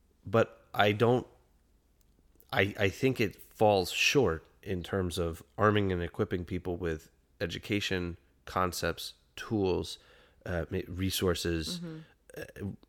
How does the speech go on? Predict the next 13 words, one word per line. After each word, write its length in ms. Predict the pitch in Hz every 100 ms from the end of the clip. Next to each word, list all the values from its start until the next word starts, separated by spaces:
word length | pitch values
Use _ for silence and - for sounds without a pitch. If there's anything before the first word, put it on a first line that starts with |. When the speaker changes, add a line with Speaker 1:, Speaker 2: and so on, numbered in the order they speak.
| _ -
Speaker 1:
and, 260 | 92 82
and, 240 | - 87 80 - _ _ _ _ _ _ _ _
like, 220 | - 82 - _ _ _ _ _ _ -
facilitating 920 | - 101 - 143 135 127 - 95 87
a 40 |
better, 500 | 80 - 90 87 85 80 - _ -
um, 400 | 82 80 78 - - -
success 440 | - - 98 90
rate 160 | 85 -
for 320 | - 104 90
the 100 | 85
follow 420 | - 80 50 -
through. 280 | - - -